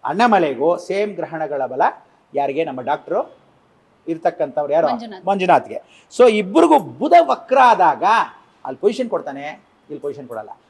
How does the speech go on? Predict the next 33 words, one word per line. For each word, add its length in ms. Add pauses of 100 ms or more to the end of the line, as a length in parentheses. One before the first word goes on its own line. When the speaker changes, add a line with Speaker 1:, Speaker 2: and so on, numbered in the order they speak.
(120)
Speaker 1:
That 140
is 120
ತಮಿಳ್ನಾಡು, 760
this 180
is 60
ಕುರುಕ್ಷೇತ್ರ, 480
ಕರ್ನಾಟಕ. 560 (340)
So 240 (140)
ತಮಿಳ್ನಾಡು 460
ಕುಜ 220 (260)
ಅಭಿವೃದ್ಧಿ 340
ಕ-, 380
ಕೈ 120
ಹಿಡಿತಾನೆ. 360
ಕುಜ, 160 (140)
ಈ 100
ಸಲ 120
ಕುಜ 180
ರಾಜ 280
ಅಲ್ವಾ, 160
ಕೈ 360
ಹಿಡಿತಾನೆ. 340
ಇಲ್ಲಿ 440
ಕೈ 160
ಹಿಡಿಯಲ್ಲ 280
ಗುರು. 400 (120)
ಗುರು 160
ಬಂದು 200
ಬುಧನ 240
ಮಿತ್ರ. 240 (380)
So 80
ಏನ್ 100
ಮಾಡ್ತಾನೆ? 540